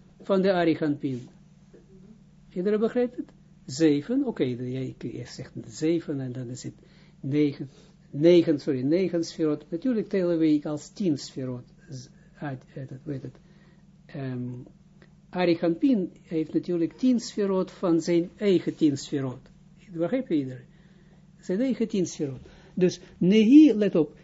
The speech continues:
Nehi van de Arichampin blijft hangen en wo-, en niet, heeft binnen zichzelf niet, geen sfera van de Atik.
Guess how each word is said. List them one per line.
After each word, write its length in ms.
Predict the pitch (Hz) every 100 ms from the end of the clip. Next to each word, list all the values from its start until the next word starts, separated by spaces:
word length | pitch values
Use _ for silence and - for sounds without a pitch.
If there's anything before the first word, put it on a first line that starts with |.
| -
Nehi 880 | 165 170 185 165 262 277 214 117 - - - - -
van 600 | - - 214 185 147 135
de 220 | 143 139 -
Arichampin 920 | 208 180 160 - 160 160 247 285 226
blijft 540 | 220 240 254 226 - - - -
hangen 520 | 139 214 208 196 202 - - _ - - - -
en 280 | 190 175
wo-, 140 | 175 208
en 360 | 202 185 175 - -
niet, 440 | 165 175 269 294 - - - -
heeft 420 | 202 269 - 151
binnen 340 | 220 220 196
zichzelf 560 | 170 165 - 254 233 -
niet, 380 | 202 269 294 - - - - - - - -
geen 380 | - 240 269
sfera 640 | 240 - 185 170 190 247 254
van 400 | - 233 240 233
de 300 | 240 233 226 - - - -
Atik. 540 | - 262 - - -